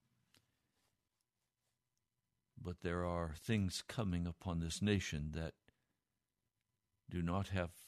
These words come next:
anything to do with the politics of the presidential election. And those things will cause us great personal pain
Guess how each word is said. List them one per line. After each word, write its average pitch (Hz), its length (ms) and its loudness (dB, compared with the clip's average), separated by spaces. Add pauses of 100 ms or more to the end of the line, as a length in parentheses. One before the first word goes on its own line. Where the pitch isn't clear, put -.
(720)
anything 92 460 2
to 90 100 0
do 90 280 4
with 80 240 -4
the - 80 -8
politics 95 840 -4
of 82 160 -6
the 90 80 -2
presidential 85 880 -2
election. 87 520 -4 (2750)
And 85 160 -2
those 107 300 2
things 69 500 -8 (1500)
will 82 140 -4
cause 87 520 -2
us 82 380 -6 (260)
great 101 380 2 (220)
personal 85 600 -4 (260)
pain 71 360 -8